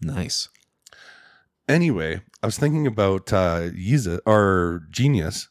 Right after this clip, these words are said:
Speaker 1: Yeah.
Speaker 2: Right? Um, you know what? I'm just gonna pull it up. So if you haven't seen, uh,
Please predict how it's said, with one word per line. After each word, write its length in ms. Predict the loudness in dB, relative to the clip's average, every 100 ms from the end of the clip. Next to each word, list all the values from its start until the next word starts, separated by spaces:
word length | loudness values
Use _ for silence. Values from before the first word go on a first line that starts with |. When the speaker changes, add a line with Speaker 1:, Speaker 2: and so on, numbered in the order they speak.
| -4
Speaker 1:
Yeah. 220 | -2 -2 -6 -8
Speaker 2:
Right? 280 | -2 0 0 -6 _ _ _ -2
Um, 720 | 0 2 0 0 -2 -4 -10 _ _ _ _ _ -20 -10
you 80 | -4
know 60 | -4
what? 80 | -4
I'm 100 | -8
just 120 | -8
gonna 160 | -10
pull 200 | -8 -6
it 40 | -6
up. 100 | -8 _ _ _ _ -20
So 420 | -6 0 0 0 -8 _ -14
if 160 | -8
you 60 | -2
haven't 340 | -2 -2 -4
seen, 460 | -8 -6 -4 -2 -2
uh, 500 | -2 -2 -4 -8